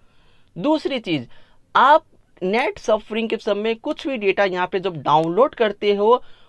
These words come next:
वो सारा डेटा जो है आपके माइक्रो-, वो, वो सारा डेटा जो है आपके My Document के अंदर ही स्टोर होता है, ठीक है। और आप अपनी जो भी पर्सनल फाइल and फोल्डर है,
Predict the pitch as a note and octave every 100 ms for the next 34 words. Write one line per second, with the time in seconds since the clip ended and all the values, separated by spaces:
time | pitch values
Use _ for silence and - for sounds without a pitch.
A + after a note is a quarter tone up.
0 | _ A3+ D#4 - G3+ G3+ F3 E3+ F3+ G3+
1 | G#3 G3 F#3 G#3+ - F3+ F#3 - G#3+ G3
2 | E3 E3 G3 G3 F3+ G3 A#3+ C4+ A#3 G3+
3 | F3 E3+ G3+ F#3+ F3+ B2+ - D#3+ F3 -
4 | A3+ E4 - - _ - F3+ A3+ F#3+ F#3+
5 | - G3+ G3 F#3+ G3 F#3+ E3+ E3+ F3 E3+
6 | A#3+ C#4 F3 - - A#3+ C4+ G#3+ F3+ E3+
7 | D#3 C#3+ A#2 - _ - C#3+ A#3 D4 -
8 | - _ _ _ _ - A#3 D#4 - G#3+
9 | A3+ G#3+ G#3+ G#3+ G3 G#3 G#3+ F#3+ F3+ G3
10 | G3+ G3+ - E3 E3+ F#3 F3 D#3+ F3 F3+
11 | F#3+ A3 G3+ G3+ G#3+